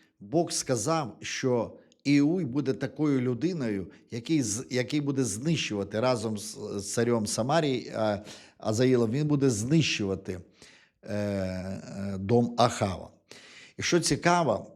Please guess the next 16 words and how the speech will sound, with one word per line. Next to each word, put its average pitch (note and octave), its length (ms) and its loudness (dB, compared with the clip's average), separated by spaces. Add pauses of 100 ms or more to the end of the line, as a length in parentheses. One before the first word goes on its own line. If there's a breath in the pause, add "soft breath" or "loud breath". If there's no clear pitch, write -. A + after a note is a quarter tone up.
(140)
е, G#2 320 0
коли C#3+ 540 4
це - 320 0
почалось, B2+ 720 -2
от A2+ 180 -6
є E3 200 4
така C#3 320 -2
цікава C3 440 0
деталь, A#2+ 460 -2
за A2 180 0
я-, A2 300 0
яку A2+ 440 2
я C3 100 4
вам A#2+ 160 2
хочу A#2 440 0
розповісти. A2 800 -2